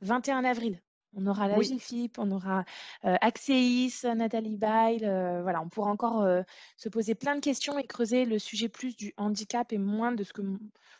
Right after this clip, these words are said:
Speaker 1: voilà, heu, ce
Speaker 2: Eh
Speaker 1: que, ce
Speaker 2: oui.
Speaker 1: qu'exige, heu, Calliope et quelles bonnes pratiques je peux mettre en place. Merci beaucoup pour, heu, vos participations nombreuses, heu, aujourd'hui. Merci Véronique.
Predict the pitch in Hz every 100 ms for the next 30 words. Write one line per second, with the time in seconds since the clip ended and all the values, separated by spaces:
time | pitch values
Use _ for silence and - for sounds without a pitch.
0 | - 175 - - 175 185 185 185 185 190
1 | - 208 196 196 185 175 208 226 202 180
2 | 170 185 180 175 233 202 - 185 175 196
3 | 202 185 - - 180 185 - 180 170 -
4 | - - - - 254 285 320 302 311 -
5 | 339 440 - 285 262 254 247 240 233 254
6 | 254 254 - - 247 233 247 233 254 233
7 | 254 269 240 226 208 226 214 240 208 254
8 | 311 285 - - 294 277 240 226 233 -
9 | -